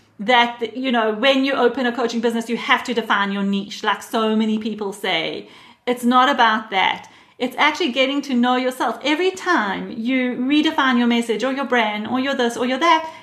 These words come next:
you get to know yourself better and what you want to put out into the world. And that, at least that's what it's been like for me. And when I thought of the C E O coach,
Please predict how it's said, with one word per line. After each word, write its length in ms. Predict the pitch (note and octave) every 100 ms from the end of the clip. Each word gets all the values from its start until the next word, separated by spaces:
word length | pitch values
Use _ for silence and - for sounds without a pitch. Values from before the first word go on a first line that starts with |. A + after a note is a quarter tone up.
| -
you 120 | A3+
get 240 | A#3 A#3+ A#3+
to 100 | A3+
know 120 | G3+
yourself 520 | G3+ G#3 G3 F3+ -
better 180 | - D3+
and 340 | C#3 - G3
what 200 | F#3+ F#3
you 80 | F#3+
want 140 | F3 E3+
to 60 |
put 140 | F3 -
out 200 | - F#3
into 180 | F3+ F3+
the 80 |
world. 180 | F3 F3
And 120 | G#3
that, 180 | A3 -
at 100 | A#3
least 180 | A#3+ A#3
that's 240 | B3 A#3+ A#3+
what 140 | G3+
it's 160 | F#3+ F#3+
been 240 | F3+ F3
like 240 | E3+ E3+ -
for 120 | F#3+
me. 300 | F3+ F3 F3 - - - _ B3
And 160 | A#3+
when 160 | B3 A#3+
I 200 | A#3+ A#3
thought 340 | - F4+ G#4+
of 100 | C4+
the 100 | A3+
C 340 | A3+ - B3 A#3
E 40 |
O 180 | A3+ A3
coach, 600 | G#3+ G#3+ G3+ B3 C4+ -